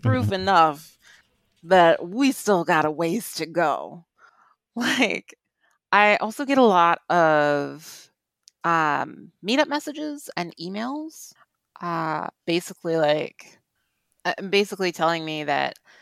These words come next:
Speaker 1: the events that I run that are meant to support women explicitly are exclusive to men. Um, and, you know, why,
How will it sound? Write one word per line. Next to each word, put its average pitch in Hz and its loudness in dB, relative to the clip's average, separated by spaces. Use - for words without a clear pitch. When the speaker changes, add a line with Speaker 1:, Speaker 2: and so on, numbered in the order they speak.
Speaker 1:
the 147 -6
events 170 -2
that 160 0
I 156 0
run 143 -6
that 143 -2
are 151 2
meant 156 -6
to 160 -10
support - -6
women 156 -6
explicitly 143 -8
are 180 4
exclusive 175 -6
to 170 -14
men. 156 -10
Um, 151 -6
and, 156 -12
you 147 -10
know, 143 -8
why, 156 0